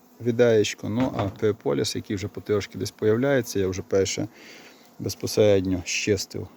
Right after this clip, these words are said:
із, е, стінок вулика. Перполіс, він вже появляється, вулика все-таки йде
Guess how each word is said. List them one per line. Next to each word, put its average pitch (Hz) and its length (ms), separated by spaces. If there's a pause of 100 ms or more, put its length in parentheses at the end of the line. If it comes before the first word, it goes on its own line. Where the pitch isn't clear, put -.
(200)
із, 98 340
е, 92 440
стінок - 460
вулика. 110 480 (720)
Перполіс, 101 580
він 107 80
вже 98 120
появляється, 110 680
вулика 98 360
все-таки - 460
йде 95 380